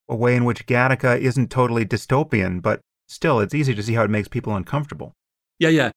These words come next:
Speaker 2: And remember, the subtitle of that is There's No Gene for the Human Spirit,
Speaker 1: <laughs>
Speaker 2: which is, this is sort of the point you're making, that
Speaker 1: Yeah.
Speaker 2: Vincent, despite the fact that supposedly he's an invalid genetically, is able to, first of all,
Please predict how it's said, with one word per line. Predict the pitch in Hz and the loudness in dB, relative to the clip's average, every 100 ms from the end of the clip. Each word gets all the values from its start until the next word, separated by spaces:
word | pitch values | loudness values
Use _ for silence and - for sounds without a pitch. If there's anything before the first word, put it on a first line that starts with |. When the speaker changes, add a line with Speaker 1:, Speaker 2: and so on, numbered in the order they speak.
| - | -2
Speaker 2:
And | 151 | 2
remember, | 151 170 143 | 4 4 2
the | |
subtitle | 123 160 160 139 120 101 | 4 4 2 2 0 0
of | 95 | -2
that | 104 101 | -2 -2
is | 107 107 - | -2 -8 -8
There's | - 107 | -6 -4
No | 117 131 | 0 0
Gene | 117 117 143 123 117 | 0 -2 0 -2 -4
for | 123 | -6
the | 110 | -6
Human | 113 135 127 | -4 -2 -2
Spirit, | 117 - 147 123 - - - _ - - - | -6 -8 -2 -2 -2 -10 -20 _ -20 -14 -4
Speaker 1:
<laughs> | 170 - - - | -2 0 -2 -2
Speaker 2:
which | - - | -2 -2
is, | 113 - _ - | -6 -8 _ -20
this | 185 - | -18 -14
is | - | -14
sort | - 175 160 | 0 4 4
of | |
the | 135 | 2
point | - 135 117 | 0 0 0
you're | 143 | 0
making, | 175 165 113 | 0 0 -2
that | 113 120 | -2 -2
Speaker 1:
Yeah. | |
Speaker 2:
Vincent, | 131 139 139 143 135 | -2 -2 -4 -6 -6
despite | 120 - 131 123 | -8 -4 -2 -2
the | 127 | -6
fact | - 120 113 - | -4 -4 -4 -4
that | 120 113 | -4 -4
supposedly | - 117 139 131 110 110 98 98 | -8 -8 -2 -2 -2 -8 -8 -8
he's | 104 117 | -8 -8
an | 110 | -6
invalid | 113 113 107 110 117 107 | -4 -6 -4 -2 -2 -4
genetically, | - 98 104 113 117 92 87 92 _ _ - | -8 -10 -8 -8 -12 -12 -14 -14 _ _ -8
is | 131 120 | -6 -2
able | 127 123 123 113 | 0 0 -2 -6
to, | 113 123 110 | -6 -6 -4
first | 110 139 143 | -2 -2 -2
of | 143 | -6
all, | 107 95 95 | -4 -4 -4